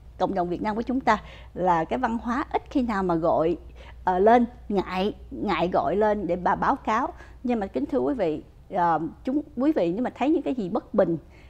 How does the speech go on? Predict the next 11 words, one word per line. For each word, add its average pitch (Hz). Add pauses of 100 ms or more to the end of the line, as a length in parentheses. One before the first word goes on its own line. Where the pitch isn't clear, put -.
(120)
cũng 233
nên 233
gọi 165 (640)
để 170
mà, 320 (120)
để 170
mà 220
cho, 180
để 160
mà, 185 (160)
ờ, 165